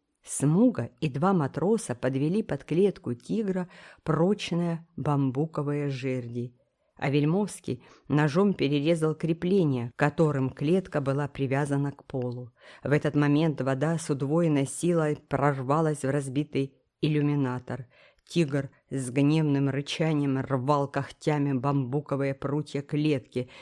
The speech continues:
стремясь выбраться из воды, залившей её. С большими усилиями матросы вынесли клетку с тигром в другое помещение, после чего занялись исправлением повреждённого иллюминатора.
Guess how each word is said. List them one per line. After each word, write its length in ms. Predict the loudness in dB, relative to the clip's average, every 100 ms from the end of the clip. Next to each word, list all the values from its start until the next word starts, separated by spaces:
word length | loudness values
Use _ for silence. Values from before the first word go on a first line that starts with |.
| -16
стремясь 680 | -16 -2 0 2 0 -4 -12 _
выбраться 800 | -4 0 0 0 -6 -4 -6 -6 _ _
из 240 | 2 2 0
воды, 480 | -2 0 0 -2 -8 _
залившей 720 | -6 0 2 0 -2 -4 -4
её. 540 | -2 -2 -2 -2 -4 -8 _ _ _ _ _
С 140 | -8 -2
большими 500 | -2 0 2 4 4
усилиями 680 | 0 -2 0 2 2 2
матросы 600 | 0 0 0 0 0 -2
вынесли 540 | 0 4 4 4 0 -6
клетку 500 | -2 0 0 -2 -6
с 160 | -6
тигром 420 | -4 0 2 0 -2 -10 -16 -4
в 120 | -2
другое 440 | 0 0 2 0
помещение, 880 | 0 0 0 -2 -4 -2 -2 -4 -8 -14 _ _ -4
после 300 | -4 -2 -6
чего 480 | -4 -2 2 0 -2 -12 _ -6
занялись 680 | 2 6 6 6 4 0 -6
исправлением 840 | -6 -2 2 2 4 4 4 2
повреждённого 920 | 2 0 2 0 0 2 2 2 2
иллюминатора. 880 | 0 2 2 2 0 -2 -8 -10 -10